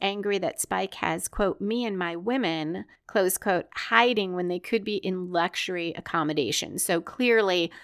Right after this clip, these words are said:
Angel feels territorial about Darla and Drusilla. And then he goes on, "All because William the Bloody likes the attention."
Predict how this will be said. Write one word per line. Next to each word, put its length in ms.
Angel 560
feels 640
territorial 1040
about 480
Darla 460
and 160
Drusilla. 720
And 180
then 160
he 140
goes 280
on, 280
"All 220
because 340
William 440
the 100
Bloody 440
likes 460
the 160
attention." 680